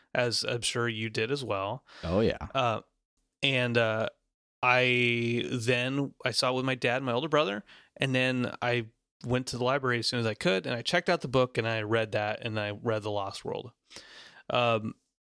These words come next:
Speaker 1: so, uh, yeah, I, I, I, I would say I really liked it. And even, even further back, uh, we'll go ahead and include this in there. There, when you could still rent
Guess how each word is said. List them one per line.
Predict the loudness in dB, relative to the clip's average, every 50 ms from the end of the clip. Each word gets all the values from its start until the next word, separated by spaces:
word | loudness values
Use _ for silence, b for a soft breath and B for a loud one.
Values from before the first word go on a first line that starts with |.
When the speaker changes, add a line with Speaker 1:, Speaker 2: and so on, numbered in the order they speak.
| _ _ _ _ _ _ 0
Speaker 1:
so, | 2 4 6 6 6 8 8 8 8 8 6
uh, | 6 6 4 2 2
yeah, | 4 4 4 4 4
I, | 2 2 0 -2 -2 -2
I, | -2 -2 -2 -2 -4 _ _ -20 -14 -8
I, | -6 -6 -6 -6 -12 -18 _ _ -6
I | -4 -2
would | -2 -2 -2
say | -2 -4 -2 -4
I | -4 -4
really | -4 -4 -2 -2 -2 -2
liked | -4 -6 -8 -6 -4 -4
it. | -4 -4 B B B B B
And | 2 4
even, | 4 4 4 2 0
even | 0 0 2 2 0
further | -2 0 2 2 4 4 2 2
back, | 2 2 2 4 2 2 0 -2 -4 -6 -12 -14 _ -2 0
uh, | 2 2 2 0 _ _ _ _ _ _ -16 -4
we'll | 0 0 2
go | 4 4
ahead | 2 2 0
and | -2 -6
include | -6 -4 -2 0 0 0 0 0
this | 0 0 2 0 0
in | 0 0 0
there. | -2 -2 -2 -4 -6 -8 b b b b b b _
There, | 0 2 2 2 0 -4 -8 -18 _ _ _ _ _ _ _ _ _ _ _
when | 0 2 2 2 2 2 -2 -2
you | -2 -2 -2
could | 0 0
still | 0 2 2 4 4 4 6
rent | 6 6 6 4 0 -6